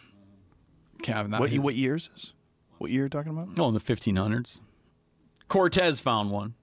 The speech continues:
Speaker 1: in Mexico City, but it was in a zoo.
Speaker 2: Whoa. How
Speaker 1: Montezuma.
Speaker 2: Try saying that.
Speaker 1: The city
Speaker 2: Well,
Speaker 1: of Tenochtitlan.
Speaker 2: Oh, okay.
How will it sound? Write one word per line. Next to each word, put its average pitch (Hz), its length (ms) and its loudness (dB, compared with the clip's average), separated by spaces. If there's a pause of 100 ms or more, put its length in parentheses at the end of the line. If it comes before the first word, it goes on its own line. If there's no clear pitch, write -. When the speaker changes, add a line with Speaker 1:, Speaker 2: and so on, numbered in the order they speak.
(280)
Speaker 1:
in 139 140 6
Mexico 135 360 2
City, 139 260 2
but 113 100 -2
it 113 40 4
was 113 120 2
in 120 80 4
a 107 80 2
zoo. 107 320 0 (640)
Speaker 2:
Whoa. 110 280 -4
How - 20 -
Speaker 1:
Montezuma. 120 640 2 (220)
Speaker 2:
Try 143 160 0
saying 143 300 -2
that. 131 160 0 (840)
Speaker 1:
The 127 260 0
city 165 260 4
Speaker 2:
Well, 123 80 0
Speaker 1:
of 131 60 0
Tenochtitlan. 110 640 0
Speaker 2:
Oh, 123 160 2
okay. 120 240 -4